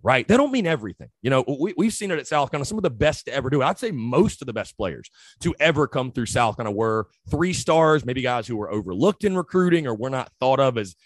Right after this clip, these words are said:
you know, quote unquote, highly regarded prospects, if you will, that turned out to be fantastic players, legendary players. Again, some of the best that have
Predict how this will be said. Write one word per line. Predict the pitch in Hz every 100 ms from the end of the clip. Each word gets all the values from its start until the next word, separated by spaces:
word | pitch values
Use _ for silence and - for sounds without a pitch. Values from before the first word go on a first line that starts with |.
| _
you | 139
know, | 95
quote | 139 139
unquote, | 123 131 -
highly | - 117 139 143
regarded | 131 104 127 131 120
prospects, | 123 127 123 - 127 -
if | 123
you | 123
will, | 123 131 127 117 _
that | 131 110
turned | - 151
out | 135
to |
be | 123
fantastic | 117 131 113 - 135 127 - -
players, | - 139 135 135
legendary | 104 110 147 139 135 135 123
players. | 131 127
Again, | 123 127
some | 233
of |
the | 233
best | 165 156
that | -
have | 143